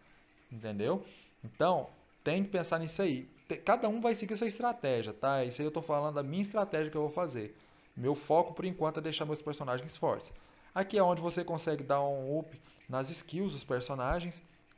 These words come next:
tá? Vocês conseguem dar uma evoluída legal. Aqui é onde você dá upgrade nele.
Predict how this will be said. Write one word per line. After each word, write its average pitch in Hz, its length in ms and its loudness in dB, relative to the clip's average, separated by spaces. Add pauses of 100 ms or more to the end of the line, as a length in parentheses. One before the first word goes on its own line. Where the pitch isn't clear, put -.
tá? 131 260 4 (400)
Vocês 117 280 -8
conseguem 123 420 -2
dar 123 140 2
uma 120 100 2
evoluída 123 480 -2
legal. 143 500 2 (960)
Aqui 127 400 0
é 156 60 6
onde 151 220 2
você 143 340 -2
dá 123 340 0
upgrade 139 560 0
nele. 139 340 -2